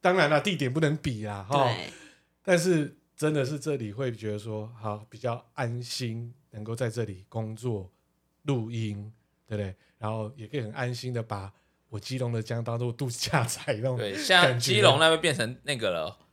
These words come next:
Speaker 3: 度假村了。
Speaker 1: 哇，这种感觉的 feel 多好玩。你知道吗？
Speaker 3: 对。
Speaker 1: 前几天我回去拿东西的时候，突然有那种我不想要回来那种，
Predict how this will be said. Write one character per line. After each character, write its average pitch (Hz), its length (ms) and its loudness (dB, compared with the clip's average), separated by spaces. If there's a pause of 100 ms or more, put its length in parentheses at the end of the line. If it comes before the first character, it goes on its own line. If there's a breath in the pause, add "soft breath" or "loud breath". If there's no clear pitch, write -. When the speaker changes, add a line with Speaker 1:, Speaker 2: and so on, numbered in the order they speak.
(100)
Speaker 3:
度 170 180 2
假 143 220 10
村 123 240 2
了。 95 220 -2
Speaker 1:
哇， 156 200 8 (520 loud breath)
这 - 80 12
种 202 100 8
感 160 140 8
觉 180 100 8
的 175 100 10
feel 175 160 2
多 170 220 2
好 139 160 0
玩。 120 140 0
你 - 20 -2
知 123 80 -4
道 - 60 -2
吗？ 113 80 2
Speaker 3:
对。 110 80 4
Speaker 1:
前 185 100 2
几 165 100 0
天 175 320 -2
我 131 140 -4
回 123 180 -6
去 135 280 -6 (160)
拿 120 200 -8
东 131 140 -4
西 139 160 -4
的 123 60 -2
时 120 120 -4
候， 113 140 -6 (380 soft breath)
突 190 100 -2
然 170 100 4
有 131 120 0
那 147 120 2
种 123 240 -2 (260)
我 120 60 -10
不 131 80 0
想 151 200 8
要 151 40 6
回 135 180 6
来 120 200 2
那 123 60 -2
种， 117 260 -2